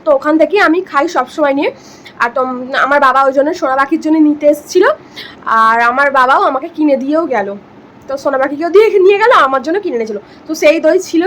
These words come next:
ফ্রিজে, তো আজকে বার করে খেলাম। আজকে একটুখানি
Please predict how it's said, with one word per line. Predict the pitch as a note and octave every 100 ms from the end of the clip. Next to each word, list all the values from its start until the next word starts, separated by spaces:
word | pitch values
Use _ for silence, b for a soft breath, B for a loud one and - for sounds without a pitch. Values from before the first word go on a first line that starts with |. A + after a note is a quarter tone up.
| F#4+
ফ্রিজে, | G4 B4
তো | G#4+ B3
আজকে | A3+ C#4+ B3+
বার | A3+
করে | B3 B3+
খেলাম। | C4 G3 G3+ - - - - - - - - - - - - C4
আজকে | C4 E4
একটুখানি | F#4+ F#4+ F4